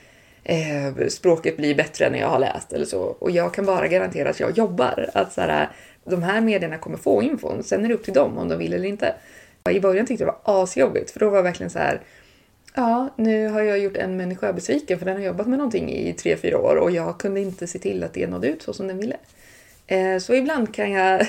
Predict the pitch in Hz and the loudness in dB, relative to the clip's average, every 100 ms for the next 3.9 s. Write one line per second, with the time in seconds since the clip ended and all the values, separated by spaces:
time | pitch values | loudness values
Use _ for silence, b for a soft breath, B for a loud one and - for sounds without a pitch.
0 | - - - 269 240 349 392 381 381 330 | -2 -6 0 2 4 4 6 8 8 8
1 | 269 185 208 196 269 B B B B - | 6 6 -2 -4 -6 B B B B -6
2 | 202 196 190 180 175 170 170 - - - | 0 2 2 0 0 0 2 2 2 -4
3 | - 381 370 359 - 294 285 277 | 0 0 2 0 0 4 6 6